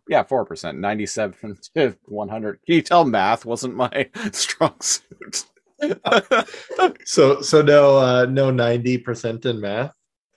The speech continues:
Speaker 2: Oh.
Speaker 1: Uh, no, I, I got through math in high school with, like, uh, 'cause I'm bad with numbers and I'm not great at math in
Speaker 2: Allergies.
Speaker 1: general, but I'm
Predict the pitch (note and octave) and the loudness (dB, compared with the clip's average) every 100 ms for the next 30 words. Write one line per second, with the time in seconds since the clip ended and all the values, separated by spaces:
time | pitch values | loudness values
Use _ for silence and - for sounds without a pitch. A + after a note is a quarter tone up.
0 | _ _ _ _ _ _ _ C4+ G#2 G#2+ | _ _ _ _ _ _ _ -4 0 2
1 | D#3 G#2+ - _ _ _ _ _ _ _ | 2 2 -4 _ _ _ _ _ _ _
2 | G#2+ A2+ A#2+ A#2+ A2+ C#3 C3 B2 C#3 F3 | -2 2 4 4 2 0 2 4 4 2
3 | F#3 F#3+ A#2 G2 G2+ F#2+ - - G2+ F#2+ | 4 0 2 0 0 0 -4 -10 -10 -10
4 | F2 F2+ G2 - F#2+ F2+ F2 F2 F#2 F2+ | -6 -4 -4 -6 -8 -6 -6 -6 -4 -6
5 | - F2+ E2+ E2+ D#2+ E2+ _ _ _ _ | -4 -2 -2 -2 -6 -16 _ _ _ _
6 | _ _ _ _ _ - A#2+ - - - | _ _ _ _ _ -2 -2 -2 -8 -20
7 | - - E3+ B2 B2 A2+ A2 F#2+ F#2+ G#2+ | -16 -2 0 4 2 2 -4 -4 -2 0
8 | A2+ A2 - - G2 F#2+ F#2 F#2 F#2 F#2 | 0 0 -2 -6 -4 -2 -2 -4 -4 -4
9 | F#2 F2+ F2+ E2+ E2 E2+ F2+ F#2+ F#2+ F2 | -4 -4 -6 -4 -4 -4 -4 -6 -8 -6
10 | E2+ F#2+ G#2 G2+ - _ _ G2+ A2+ G#2+ | -4 -2 -2 -2 -8 _ _ -2 0 0
11 | _ - G2 G2+ F#2+ F#2 | _ -2 0 2 0 -4